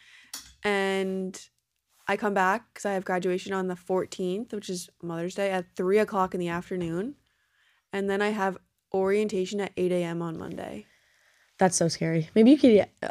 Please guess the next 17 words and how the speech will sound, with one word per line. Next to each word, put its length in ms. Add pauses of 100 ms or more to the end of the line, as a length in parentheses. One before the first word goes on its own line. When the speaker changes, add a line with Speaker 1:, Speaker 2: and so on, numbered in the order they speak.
Speaker 1:
But 200
I 60
Speaker 2:
whoa. 60
Speaker 1:
don't 120
think 140
I'm 100
gonna 160
go. 360
Speaker 2:
Maybe 240
you 80
can 180
meet 300
Alex 280
Earl 200
there 320
and, 500 (380)
um, 520